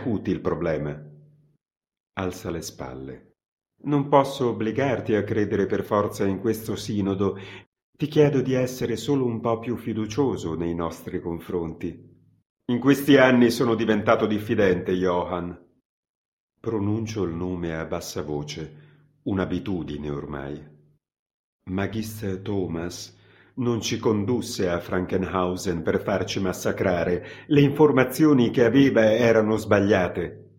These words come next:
Guardo Tank negli occhi per fargli cogliere il peso delle parole. Qualcuno, qualcuno di cui il Magis si fidava, gli spedì una lettera piena di notizie false.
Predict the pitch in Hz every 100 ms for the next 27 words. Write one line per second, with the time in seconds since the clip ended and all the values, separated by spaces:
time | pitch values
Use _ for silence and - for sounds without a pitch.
0 | _ _ _ _ _ _ _ _ - 101
1 | 98 92 - - - 95 90 90 82 78
2 | 76 80 78 - 90 - _ _ - 113
3 | 113 104 98 98 107 95 90 90 82 78
4 | - 92 87 92 85 80 80 78 67 67
5 | 69 - _ _ _ _ _ _ _ _
6 | _ 139 127 113 110 127 101 71 71 67
7 | - _ _ _ _ - 143 123 - 147
8 | 131 120 120 120 151 135 127 113 113 113
9 | 120 - 104 92 - 117 - 98 92 80
10 | 78 82 - - - 127 120 - 131 120
11 | 123 123 110 101 101 127 123 123 107 101
12 | 104 120 127 120 117 117 113 101 123 -
13 | 120 101 - 90 78 - 76 71 - _
14 | _